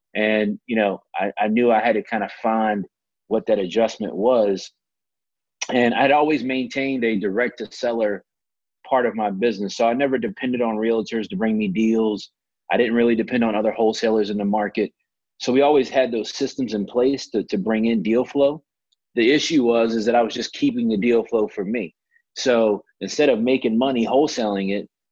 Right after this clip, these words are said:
I was just cherry picking the stuff that I wanted to keep. If I didn't wanna keep it, we threw it out of the window, right? So, um,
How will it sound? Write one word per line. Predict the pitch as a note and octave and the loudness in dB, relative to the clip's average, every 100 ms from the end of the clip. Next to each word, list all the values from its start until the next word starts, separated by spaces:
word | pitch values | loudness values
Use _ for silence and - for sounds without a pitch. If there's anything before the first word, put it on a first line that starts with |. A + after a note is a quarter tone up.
| - | -2
I | C3+ | 0
was | C3 | 2
just | A#2+ - | -2 0
cherry | C#3+ C3+ A#2+ | 2 4 2
picking | B2+ - A2+ | -2 -2 -2
the | G#2+ | -4
stuff | - A2+ | -2 -2
that | A#2 | 0
I | A2 | 0
wanted | G#2+ A2+ G#2+ | 0 -2 -4
to | F#2+ | -6
keep. | - - D3+ | -4 2 2
If | - _ _ _ _ - | 0 _ _ _ _ 0
I | C3 | 0
didn't | C3 B2+ B2+ | 2 -2 -2
wanna | A2 | -4
keep | G#2+ C#3 B2+ | -2 0 2
it, | B2+ A#2 _ _ _ _ _ A2+ | 0 -2 _ _ _ _ _ -8
we | A2+ | -4
threw | C3 A#2+ | 2 4
it | |
out | A2+ A2 | 4 4
of | G2+ | 2
the | G2 | 2
window, | A#2 G#2 E2+ | -2 -2 -4
right? | F2 A2 G#2 - | 0 0 0 -2
So, | B2 A2+ G2 - _ _ _ | 0 0 0 -8 _ _ _
um, | G#2+ G#2+ G2 F#2 F#2+ | -4 -2 -2 -4 -8